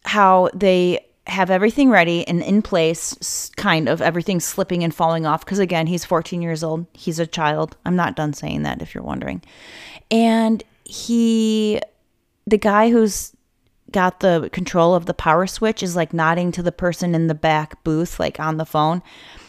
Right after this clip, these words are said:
And he nods to him to make the phone call, which is to call the governor one last time for a stay or whatever. So they call, and it shows the governor turning on his sink and washing his hands,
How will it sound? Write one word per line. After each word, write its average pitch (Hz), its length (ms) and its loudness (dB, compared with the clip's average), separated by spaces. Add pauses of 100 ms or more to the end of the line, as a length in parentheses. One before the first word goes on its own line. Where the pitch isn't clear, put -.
(120)
And 180 120 2
he 185 80 4
nods 160 400 2
to 190 120 -4
him 185 240 -2 (100)
to - 80 -8
make 175 180 -4
the - 80 -8
phone 160 220 0
call, 175 280 -2
which - 280 -6 (100)
is 160 360 -2 (280)
to 196 120 0
call 165 240 2
the 175 80 -4
governor 165 420 0
one 160 200 0
last 156 220 -2
time 156 280 -4
for 175 140 -8
a 185 80 -2
stay 160 500 -2
or 170 180 0
whatever. 165 540 0 (880)
So - 160 4
they 277 160 8
call, 190 420 4
and 185 120 2
it 135 100 0
shows 208 360 4
the - 100 0
governor 180 440 2
turning 196 500 0
on 185 260 0
his 175 200 -8
sink - 540 -4 (380)
and 160 200 0
washing 160 360 0
his 180 180 -2
hands, 165 500 -2